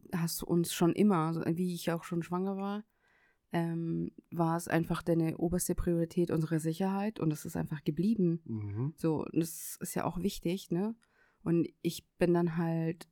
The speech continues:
Speaker 1: in meiner Rolle einfach in, in, in, dass ich als Mutter dann für die Kinder da bin, die Erziehung, äh, dann gebe.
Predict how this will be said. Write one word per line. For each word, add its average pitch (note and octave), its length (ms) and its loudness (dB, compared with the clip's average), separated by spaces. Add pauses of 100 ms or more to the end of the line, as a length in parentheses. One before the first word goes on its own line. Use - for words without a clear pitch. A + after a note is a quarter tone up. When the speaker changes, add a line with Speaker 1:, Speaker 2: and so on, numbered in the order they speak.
Speaker 1:
in D#3+ 80 0
meiner G3 280 6
Rolle D#3+ 300 4
einfach E3 320 -2
in, D#3+ 180 -2
in, D#3+ 320 -2
in, E3 340 -4 (360)
dass - 160 -4
ich E3+ 160 4
als D#3+ 140 2
Mutter F#3 260 4
dann E3 240 0
für - 100 -2
die D#3 120 -4
Kinder G#3 260 2
da F3+ 160 0
bin, E3+ 360 0
die D#3+ 140 -2
Erziehung, G3+ 600 -2 (460)
äh, - 60 -6
dann F3 220 2
gebe. F3 480 0